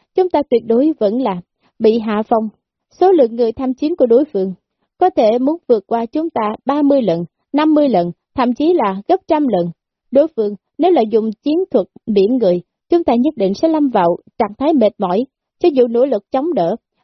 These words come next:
vậy thì sau khi chiến đấu sẽ lấy gì chống đỡ, nhân lực quá ít à. Chân mày Quân Mặt Tà càng nhíu chặt. Không sai.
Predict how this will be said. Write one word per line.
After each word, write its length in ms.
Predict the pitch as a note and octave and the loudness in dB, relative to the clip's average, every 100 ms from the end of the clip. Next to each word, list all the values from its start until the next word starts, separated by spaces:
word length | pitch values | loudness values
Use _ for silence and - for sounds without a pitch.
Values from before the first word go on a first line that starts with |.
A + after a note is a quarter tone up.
| _ | _
vậy 180 | A#3 A#3 | 0 0
thì 180 | B3 A3+ A#3+ | 0 0 0
sau 80 | D4 | -2
khi 180 | C4 A#3+ | -2 -2
chiến 160 | C4+ | -2
đấu 200 | B3+ G#3+ C4+ | 0 0 -2
sẽ 180 | - C4+ | -2 -2
lấy 220 | B3+ E4 E4+ | 0 0 -2
gì 200 | G#3 G#3 | -4 -2
chống 180 | C#4 D#4 | -2 0
đỡ, 200 | E3+ G3 _ - | 0 -2 _ -6
nhân 240 | G#3 A3+ | -4 0
lực 140 | G3 F#3+ | -2 -2
quá 200 | B3 C4 - | -2 -2 -4
ít 100 | - | -6
à. 140 | - G#3 G#3 _ _ _ _ _ _ _ _ _ _ - | -6 -8 -10 _ _ _ _ _ _ _ _ _ _ -2
Chân 220 | F4 D#4+ | -2 0
mày 220 | B3+ A3+ A#3+ | -2 -2 -2
Quân 180 | E4 | 0
Mặt 160 | C#4 A3+ - | 0 -2 -4
Tà 220 | G#3+ G#3 | -2 -2
càng 240 | G#3+ G3+ G#3+ | -2 0 2
nhíu 160 | A3+ D#4 | 2 2
chặt. 140 | - F#3+ _ _ _ _ _ | 0 -4 _ _ _ _ _
Không 180 | A#3 G#3 G3 | -2 -2 -4
sai. 180 | F#3 | -6